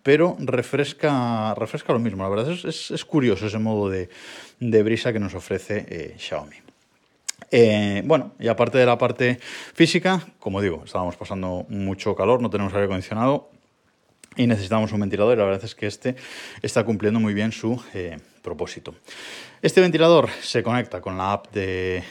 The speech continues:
de Xiaomi, con My Home, ¿vale? Y, eh, desde ahí, eh, bueno, es muy fácil conectar el, configurar el, el ventilador, conectarlo a la, a la wifi y a partir de ahí manejarlo a través de la aplicación, eh, My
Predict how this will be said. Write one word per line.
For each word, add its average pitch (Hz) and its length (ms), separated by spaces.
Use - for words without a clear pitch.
de 85 500
Xiaomi, 147 460
con 90 400
My 87 120
Home, 175 200
¿vale? 107 260
Y, 226 300
eh, 117 380
desde 147 280
ahí, 127 240
eh, 101 560
bueno, 95 300
es 90 80
muy 101 100
fácil 104 380
conectar 95 420
el, 92 300
configurar 92 480
el, 87 240
el 107 80
ventilador, 101 480
conectarlo 98 420
a 95 60
la, 90 260
a 127 80
la 143 100
wifi 123 360
y 135 80
a 120 60
partir 117 240
de 117 80
ahí 113 240
manejarlo 107 440
a 104 60
través 98 220
de 104 60
la 104 80
aplicación, 98 640
eh, 82 320
My 80 140